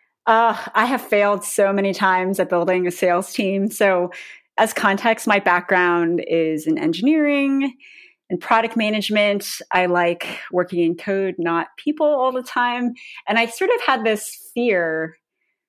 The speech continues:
I mean, I still do to some extent, this fear of sales. And so I thought that hiring a sales rep, and I did not understand all the different flavors of sales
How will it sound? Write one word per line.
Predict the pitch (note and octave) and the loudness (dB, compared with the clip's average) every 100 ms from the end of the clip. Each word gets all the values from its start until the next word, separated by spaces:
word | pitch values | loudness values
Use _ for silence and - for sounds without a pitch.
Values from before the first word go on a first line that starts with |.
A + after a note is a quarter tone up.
| _ | _
I | G3+ | -2
mean, | F#3 | 0
I | |
still | F3 - G3 | 0 0 -2
do | E3 F3+ E3+ | 0 0 0
to | E3+ | -4
some | E3 D#3+ | -4 -4
extent, | - D#3+ C#3 | -2 -4 -2
this | E3+ - | -6 -6
fear | - G3+ F#3+ F#3 E3 | -6 -2 0 0 0
of | C3+ | -4
sales. | - - D#3+ - D#2 G2+ - - - | -8 -6 -4 -4 -6 -8 -10 -10 -2
And | F3 | -2
so | F3 F#3 E3+ E3 E3 | 0 0 2 2 0
I | E3 F#3+ | 0 0
thought | G3 F#3 F#3 - | 2 0 0 0
that | E3+ E3 - _ _ _ _ _ | 0 0 -6 _ _ _ _ _
hiring | - - A3 G#3+ G#3 G3+ | -14 -4 0 2 2 0
a | F3+ | -2
sales | - F3+ E3+ E3 | 0 0 0 -2
rep, | E3 E3 E3+ | 0 0 0
and | E3+ | -2
I | |
did | E3 F3 | -2 0
not | F3 F3+ E3 | 2 2 0
understand | D#3+ E3 - E3+ E3+ D#3 | -4 -6 -4 -4 -2 -2
all | D3+ E3 | 0 -2
the | E3 | -2
different | E3 E3 D3+ | -4 -4 -4
flavors | - D3 D3+ D3+ D#3 | -2 -2 0 -2 -4
of | - D#3 C#3 C#3+ - - _ _ - _ _ _ _ _ | -4 -4 -4 -6 -14 -20 _ _ -20 _ _ _ _ _
sales | - F#3+ E3+ D#3+ E3 | -2 2 2 0 -2